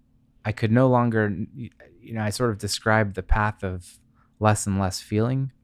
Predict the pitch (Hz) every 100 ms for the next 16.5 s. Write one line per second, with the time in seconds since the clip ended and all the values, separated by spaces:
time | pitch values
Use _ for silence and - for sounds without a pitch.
0 | _ _ _ 113 117 156 131 - 135 113
1 | 98 101 78 95 107 110 113 - _ _
2 | _ _ _ _ _ _ _ _ _ -
3 | 101 110 113 104 107 98 95 92 98 -
4 | - 95 101 101 101 - - _ _ _
5 | _ _ 104 - 104 98 - 98 98 95
6 | 92 92 - _ _ _ _ - 190 -
7 | - 98 185 185 139 101 160 - - -
8 | _ _ _ _ - 101 120 - _ _
9 | _ _ _ _ _ _ _ _ _ _
10 | _ _ - 107 101 104 95 - - _
11 | - 104 98 104 120 135 127 104 85 98
12 | 82 107 120 113 107 104 98 98 - _
13 | _ _ _ 101 110 - - 107 98 90
14 | - 95 98 - 101 95 - 113 113 113
15 | 98 87 - 101 95 104 95 95 92 98
16 | 117 113 87 87 95